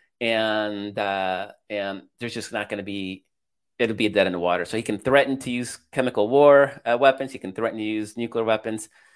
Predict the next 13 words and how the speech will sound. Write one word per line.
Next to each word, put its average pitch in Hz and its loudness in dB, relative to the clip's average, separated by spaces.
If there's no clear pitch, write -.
Um, 90 -8
nato's 117 -2
getting 110 -8
a 110 -2
lot 107 -4
friskier. 117 -4
Poland 120 -2
is - -12
talking 110 -2
about 101 0
actually 104 -4
engaging 113 -6
militarily. 110 0